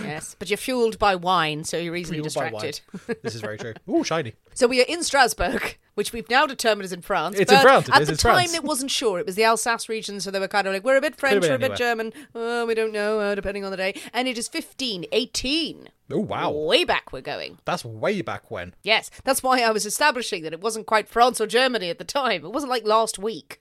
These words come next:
Speaker 1: where they were like, "We're still not sure who we are."
Speaker 2: But even then, it was definitely July.
Speaker 1: It was definitely July and it was definitely hot. And people, Nick, are making their way about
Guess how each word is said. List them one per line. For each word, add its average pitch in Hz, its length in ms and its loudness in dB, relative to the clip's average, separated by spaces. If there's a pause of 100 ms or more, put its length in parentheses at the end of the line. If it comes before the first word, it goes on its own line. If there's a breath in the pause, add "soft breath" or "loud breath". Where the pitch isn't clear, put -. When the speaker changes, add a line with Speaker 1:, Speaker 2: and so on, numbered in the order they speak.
(120)
Speaker 1:
where 247 100 4
they - 100 2
were 208 100 4
like, - 140 2
"We're 453 100 8
still 453 260 4
not 262 180 2
sure 277 220 6
who 208 100 0
we 208 140 2
are." 233 300 4 (120)
Speaker 2:
But 202 100 0
even 214 280 4
then, 202 240 4
it 120 100 -8
was 120 100 -8
definitely 147 320 -4
July. 120 500 -6
Speaker 1:
It 180 100 -12
was 180 80 -10
definitely 214 560 0
July 170 380 -2
and 160 100 -6
it - 40 -20
was 160 80 -14
definitely 170 420 -8
hot. 160 440 -6 (880 loud breath)
And 180 120 -8 (120)
people, 285 520 -2 (240 soft breath)
Nick, 202 240 -2
are 170 100 -2
making 208 420 -6
their 185 140 -4
way 175 400 -2
about - 340 -4